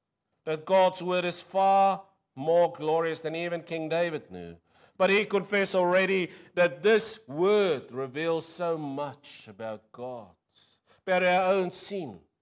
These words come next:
our own need for salvation, the need for the Messiah. General revelation nature does not give us knowledge of sin.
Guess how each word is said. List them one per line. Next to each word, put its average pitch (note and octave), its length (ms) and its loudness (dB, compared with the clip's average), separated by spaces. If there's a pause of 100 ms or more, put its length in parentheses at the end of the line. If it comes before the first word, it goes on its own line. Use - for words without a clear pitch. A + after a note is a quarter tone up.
(360)
our F3+ 180 0
own G#3+ 280 2
need F#3+ 420 -2
for D#3 200 -4
salvation, D3+ 800 -4 (360)
the F3 100 -4
need A3 540 -4 (160)
for G#3+ 160 0
the G#3 80 2
Messiah. G3 880 -4 (2250)
General E3+ 400 0
revelation D3+ 840 -2 (1000)
nature E3+ 460 -6 (560)
does F3+ 200 -4
not F#3+ 200 -6
give B2 220 -8 (600)
us B2+ 180 -8
knowledge B2 340 -8
of F#2+ 100 -16
sin. E2 220 -20